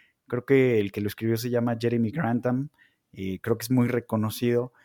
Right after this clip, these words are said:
y, y pues él salió a decir, y, y Nuriel Rubín y otros pues salen a decir, "Ahora sí, estamos ante la madre de todas las burbujas,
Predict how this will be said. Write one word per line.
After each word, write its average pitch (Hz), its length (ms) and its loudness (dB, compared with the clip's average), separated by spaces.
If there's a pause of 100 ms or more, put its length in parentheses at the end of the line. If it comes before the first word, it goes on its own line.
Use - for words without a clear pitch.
(320)
y, 110 200 -4
y 110 160 2
pues 190 400 -4
él 120 160 0
salió 131 340 6
a 131 80 6
decir, 127 500 0
y, 117 240 0
y 120 60 2
Nuriel 131 300 4
Rubín 120 340 2
y 107 220 0
otros 123 320 -2
pues - 180 -10
salen 123 280 -2
a 117 60 0
decir, 117 340 -4 (420)
"Ahora 151 300 8
sí, 135 340 6
estamos 156 440 4
ante 127 280 2
la 123 160 4
madre 165 520 6
de 143 120 6
todas 143 260 6
las 120 220 2
burbujas, 147 800 4